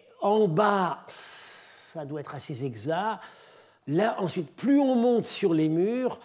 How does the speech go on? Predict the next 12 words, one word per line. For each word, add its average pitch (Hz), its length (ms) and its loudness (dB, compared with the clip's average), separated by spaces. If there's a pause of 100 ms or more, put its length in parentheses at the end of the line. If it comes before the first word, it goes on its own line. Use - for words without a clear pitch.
(260)
plus 220 300 4
la 208 160 4
disposition 170 800 0
des 147 120 0
scènes 170 300 -4
sur 151 240 -4
les 139 140 -4
murs 202 320 -2
est 160 180 -8
hypothétique. - 720 -12 (4000)
Donc, 254 460 0 (360)
euh, 185 320 6